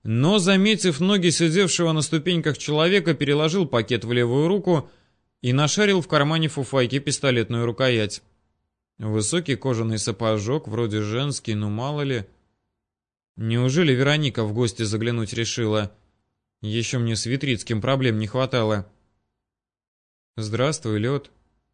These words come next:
улыбнулась, глядя на мой ошарашенный вид, сидевшая на подстеленной газетке Катя. "Привет". Мне пришлось несколько раз пробежаться взглядом от норкового капюшона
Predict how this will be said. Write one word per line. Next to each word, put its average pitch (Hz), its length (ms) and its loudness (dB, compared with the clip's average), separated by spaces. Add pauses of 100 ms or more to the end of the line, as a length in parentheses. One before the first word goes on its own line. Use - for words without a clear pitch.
(280)
улыбнулась, 117 640 2
глядя 131 300 2
на 123 100 0
мой 127 200 0
ошарашенный 123 600 0
вид, 143 220 -2
сидевшая 127 500 -2
на 120 100 -2
подстеленной 123 640 -2
газетке 120 500 0
Катя. 107 680 -2 (1200)
"Привет". 113 720 -2 (1040)
Мне 135 260 4
пришлось 180 480 0
несколько 160 400 0
раз 185 160 2
пробежаться 143 560 0
взглядом 135 540 0
от 113 160 -2
норкового 120 600 0
капюшона 131 800 -2